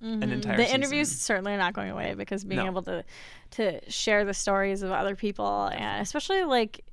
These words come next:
Speaker 2: s-, designers who really may not have had their short story shared before. There
Speaker 1: Right.
Speaker 2: really was, th-, out of this season, only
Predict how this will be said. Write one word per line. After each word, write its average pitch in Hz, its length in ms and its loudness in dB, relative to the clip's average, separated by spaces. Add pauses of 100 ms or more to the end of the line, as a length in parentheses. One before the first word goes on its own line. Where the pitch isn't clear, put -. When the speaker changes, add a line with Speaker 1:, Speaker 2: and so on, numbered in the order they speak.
(140)
Speaker 2:
s-, - 160 -12 (100)
designers 202 520 -4
who 196 180 -4
really 202 600 -4
may 202 220 -4
not 196 200 -4
have 196 120 -6
had 196 240 -4
their 208 120 -4
short - 300 -10
story - 280 -8
shared 107 220 -6
before. - 320 -8 (380)
There 220 180 0
Speaker 1:
Right. 214 100 0
Speaker 2:
really 262 220 6
was, 202 260 2
th-, 185 220 -10
out 202 140 4
of 196 80 0
this 214 120 0
season, 202 540 -4
only 185 640 -6